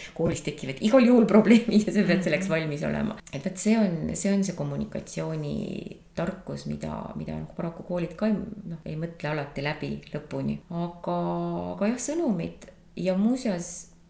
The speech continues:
Speaker 1: lapsevanemate puhul, mida ma ise olen mõelnud, nad vajaksid tuge ka sellisel juhul, kui laps lihtsalt vahetab kooli. Sest ka siis satub laps, see kasvav,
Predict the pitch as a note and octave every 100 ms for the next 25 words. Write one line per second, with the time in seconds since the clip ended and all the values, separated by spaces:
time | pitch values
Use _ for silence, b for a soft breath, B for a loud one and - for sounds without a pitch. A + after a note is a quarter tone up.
0 | - G#3 - A#3+ G#3+ G#3+ E3+ - - F#3
1 | E3+ D#3 D#3+ E3 F3 G3 G#3+ E3+ D#3 F3
2 | D#3+ D3+ - - E3 F#3 A#3 A3+ - -
3 | G3 G3 F#3 E3 F3+ F3 D#3 E3+ E3 D#3+
4 | E3 - E3 - D#3 F3+ F#3+ - - -
5 | - - - - - - - E3+ G3+ F#3
6 | - D#3 D#3+ D#3 D#3+ - - - - -
7 | - - F#3+ - E3 D#3